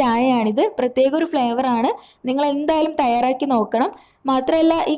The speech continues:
കാഷ്യൂനട്ട് പേസ്റ്റൊക്കെ ചേർക്കുകയാണെങ്കിൽ നല്ല ക്രീമി ആയിട്ടുള്ള ചായയാണ് നമുക്ക് കിട്ടുന്നത്. അപ്പോൾ നിങ്ങൾ ട്രൈ ചെയ്തിട്ട്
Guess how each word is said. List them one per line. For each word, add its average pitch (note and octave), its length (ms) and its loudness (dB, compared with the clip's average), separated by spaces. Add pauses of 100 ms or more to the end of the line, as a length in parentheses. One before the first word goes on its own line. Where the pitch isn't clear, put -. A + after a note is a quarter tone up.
കാഷ്യൂനട്ട് C4 480 0
പേസ്റ്റൊക്കെ C#4+ 480 0
ചേർക്കുകയാണെങ്കിൽ C4 680 0 (200)
നല്ല C4 140 0 (120)
ക്രീമി C4+ 380 -2
ആയിട്ടുള്ള C#4 300 -4 (120)
ചായയാണ് A#3+ 500 0 (100)
നമുക്ക് B3+ 280 -4
കിട്ടുന്നത്. G#3+ 420 2 (420)
അപ്പോൾ D4+ 200 -2
നിങ്ങൾ D#4+ 260 0
ട്രൈ C4 160 2 (140)
ചെയ്തിട്ട് C#4 380 2